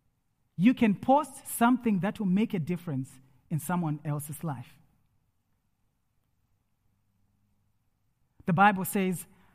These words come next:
"How then shall they call on him in whom they have not believed? And how shall they believe in whom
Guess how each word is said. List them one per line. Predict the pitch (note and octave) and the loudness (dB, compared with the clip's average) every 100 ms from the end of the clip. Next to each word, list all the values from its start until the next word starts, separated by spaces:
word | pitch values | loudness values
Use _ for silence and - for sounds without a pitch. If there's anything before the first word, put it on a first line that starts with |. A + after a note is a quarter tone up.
| _ | _
"How | - B3 | 4 4
then | G3+ A3+ A#3+ A#3 | 6 4 4 4
shall | - G#3+ | 2 -2
they | F#3+ G#3+ | 0 -2
call | - A3+ G#3+ G#3 | 4 4 6 4
on | G3+ F#3+ | 0 -2
him | D#3 G#3+ G3+ E3+ D3 - - - | 2 4 6 4 -2 -10 -20 -2
in | G3+ | 2
whom | F3+ A3 A#3 G#3 | 2 6 8 8
they | E3+ G#3 | 6 2
have | F#3 F3 | 2 -2
not | F#3 G#3 - F#3 | 0 -2 -4 -4
believed? | F#3+ G3 D#3 C3+ - - _ _ _ _ | 0 2 0 -4 -12 -20 _ _ _ _
And | G3+ F#3+ | 2 4
how | A3+ B3+ C4+ | 6 6 2
shall | C4+ - A#3+ | -2 -4 -2
they | A3 B3 | 0 0
believe | A3+ A3+ A#3+ G3 D#3+ - - - | 2 4 4 4 -2 -10 -20 0
in | G#3 | 2
whom | F3+ B3 C4+ A#3+ | 4 6 8 8